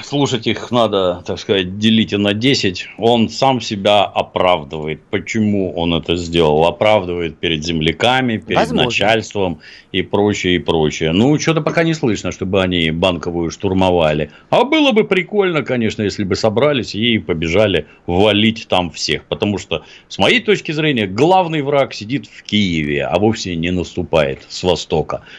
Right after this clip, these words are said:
Speaker 1: Ситуация-то в целом печальная. То есть воюют наиболее, так сказать, сейчас, наиболее, э, подготовленные, наиболее мотивированные.
Speaker 2: Мгм.
Speaker 1: А их,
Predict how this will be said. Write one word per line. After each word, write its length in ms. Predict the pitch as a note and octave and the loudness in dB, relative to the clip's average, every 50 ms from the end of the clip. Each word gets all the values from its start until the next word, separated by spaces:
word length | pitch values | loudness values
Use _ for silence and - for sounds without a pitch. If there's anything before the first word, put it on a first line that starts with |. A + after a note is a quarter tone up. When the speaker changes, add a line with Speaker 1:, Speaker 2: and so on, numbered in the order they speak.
| - - | -12 -10
Speaker 1:
Ситуация-то 580 | - - - G3 G#3 E3+ - A#2 F#2+ - A2+ | -4 0 2 2 2 2 0 -4 -6 -4 -6
в 60 | A2 | -6
целом 320 | - - F3+ D#3+ C3 G#2+ F#2 | -2 0 2 2 2 2 0
печальная. 760 | - - C3+ - - F3+ E3 C#3 A2 F2+ D#2+ D2+ C#2+ C#2+ C#2+ | -2 -8 -6 -2 0 0 0 0 -2 -4 -6 -6 -6 -8 -10
То 140 | - - A#2 | -10 -8 -6
есть 220 | G#2 F2+ - - | -6 -6 -6 -4
воюют 560 | F#2 F#2+ B2 C3+ D#3 F3+ F3+ E3 D3 A#2 - | 0 2 2 2 2 2 2 2 0 0 -2
наиболее, 600 | A2 G#2 G#2+ A2+ A2+ A#2+ C#3 D#3+ D3+ C3+ B2 A2 G2+ | -2 0 2 2 2 2 2 2 4 4 4 2 2
так 180 | - G2+ F2 | 0 -4 -8
сказать, 320 | - - G#2 F#2+ F#2 D#2 - | -6 -6 -4 -4 -4 -4 -6
сейчас, 440 | - G#2+ G#2+ - E2+ D2 - - - - - - - - - | -6 -6 -4 -2 -2 -2 -4 -6 -12 -20 -20 -20 -16 -6 0
наиболее, 1000 | G#2 A2+ C3 D3 D3+ C#3+ C#3 D3+ D#3+ D#3+ C#3 C3+ B2 A2+ A2 G#2+ G#2 G2 G2 G2 _ _ _ | 2 4 4 4 2 2 0 0 2 2 4 4 4 4 4 4 2 0 -4 -6 _ _ _
э, 460 | - A2+ G#2+ G2+ G2 G2 F#2 F#2 F2+ E2+ | -6 -2 0 0 2 2 2 2 0 0
подготовленные, 800 | - A2+ G#2+ A2 A#2+ A#2 D#3 F#3 F#3 D#3 B2+ A#2+ A2 G#2 G2 F#2+ | 0 0 2 2 2 4 4 2 2 2 2 0 0 0 0 0
наиболее 720 | F#2+ F#2+ F#2+ G2 G2 G#2 C3 C#3+ C3+ C3 A#2 G#2+ F#2+ - _ _ - | 0 0 0 0 0 2 2 4 4 4 4 2 0 -2 _ _ -2
мотивированные. 1120 | G2 G#2 A#2 A#2 A2+ - C3 A#2+ A#2 A2+ G#2 F#2+ F2 E2 D#2 D2+ D2 C#2 C#2 C#2 C2 B1+ | 2 2 2 2 2 0 0 2 4 4 2 4 2 2 2 0 0 -2 -2 -4 -6 -8
Speaker 2:
Мгм. 100 | - - - - _ _ | -10 -12 -16 -20 _ _
Speaker 1:
А 200 | - G2 A2+ C3+ | 0 2 2 4
их, 460 | D3+ F#3 G#3 A3 A3 E3 - - - | 4 4 4 4 4 2 0 -4 -12